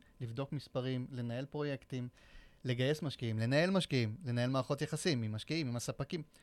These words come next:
יש פה המון המון פעולות שונות, שבדומה ללהקה של מוזיקה, שיש זמר, גיטריסט, בסיסט ומתופף,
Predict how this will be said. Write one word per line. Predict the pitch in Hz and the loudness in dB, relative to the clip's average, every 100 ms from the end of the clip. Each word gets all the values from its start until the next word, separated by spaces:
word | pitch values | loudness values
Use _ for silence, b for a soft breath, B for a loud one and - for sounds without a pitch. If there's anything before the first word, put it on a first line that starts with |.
| - _ _ - | -20 _ _ -14
יש | |
פה | - 170 | -2 0
המון | 143 151 | 4 4
המון | 156 160 - - | 4 2 0 2
פעולות | 143 135 151 156 | 4 4 2 2
שונות, | - 123 165 208 - _ _ _ - - - _ _ | -2 0 0 -4 -12 _ _ _ -20 -20 -20 _ _
שבדומה | - 123 113 113 135 | -6 -2 0 0 0
ללהקה | 165 139 107 - | 2 0 -2 -6
של | 160 123 | -8 -6
מוזיקה, | 123 160 180 - 139 - _ _ _ _ _ - | -4 -6 -8 -12 -14 -16 _ _ _ _ _ -6
שיש | 123 | -4
זמר, | 113 107 101 104 143 196 - _ _ _ _ _ _ - | -2 -2 -2 -4 -6 -8 -12 _ _ _ _ _ _ -10
גיטריסט, | 120 110 110 143 - 120 | -6 -4 -4 -8 -8 -10
בסיסט | 104 147 139 | -8 -8 -6
ומתופף, | 120 - 110 196 202 | -8 -8 -6 -6 -6